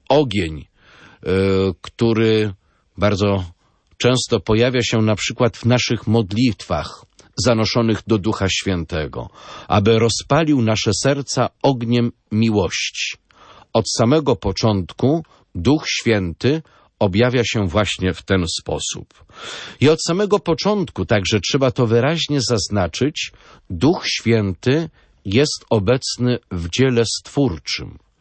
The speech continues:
Drugi werset Pisma Świętego, czyli drugi werset Księgi Rodzaju, tam, gdzie mamy opis właśnie stworzenia świata, jest wyraźnie stwierdzone,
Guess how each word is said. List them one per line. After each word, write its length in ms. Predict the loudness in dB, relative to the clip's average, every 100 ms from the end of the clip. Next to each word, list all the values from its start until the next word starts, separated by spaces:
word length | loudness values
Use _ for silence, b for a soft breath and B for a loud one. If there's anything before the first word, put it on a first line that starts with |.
| B B B -6
Drugi 420 | 2 2 2 2
werset 500 | 2 2 0 -4 -4
Pisma 380 | -6 -4 -2 -2
Świętego, 840 | 0 -2 -2 -2 -2 0 0 0 -6 _ b b -8
czyli 240 | -4 -2
drugi 380 | 0 0 2 0
werset 600 | 0 0 -4 -6 -6 -20 _ _ -6
Księgi 480 | 0 2 2 0
Rodzaju, 720 | 2 0 0 0 0 -2 -2 -4 B B B B B B _ _ _
tam, 280 | -4 -2 -2
gdzie 240 | -4 -2 2
mamy 320 | 4 2 0 0
opis 340 | 0 0 -4 -2
właśnie 420 | 0 0 0 -2
stworzenia 640 | -2 -4 0 2 2 2 0
świata, 600 | -2 0 -2 0 -2 -2 b b b 0
jest 500 | 0 0 -10 -20 _ _ _ 0
wyraźnie 440 | 2 2 0 -4
stwierdzone, 880 | -4 -2 -2 0 0 0 0 -2